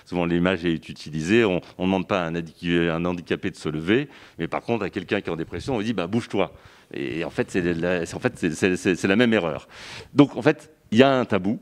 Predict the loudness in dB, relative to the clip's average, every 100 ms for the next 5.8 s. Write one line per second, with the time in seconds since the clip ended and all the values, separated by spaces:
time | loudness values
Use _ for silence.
0 | -10 -20 -20 -16 -2 2 4 6 6 6
1 | 4 0 -6 -6 -4 -4 -2 -2 0 0
2 | 0 -2 -6 -2 0 2 2 0 -2 -2
3 | -2 -4 -6 -6 -4 -4 -4 -4 -4 -2
4 | -4 -2 -4 -6 -10 -4 -4 -2 -2 0
5 | 2 0 0 -4 0 0 0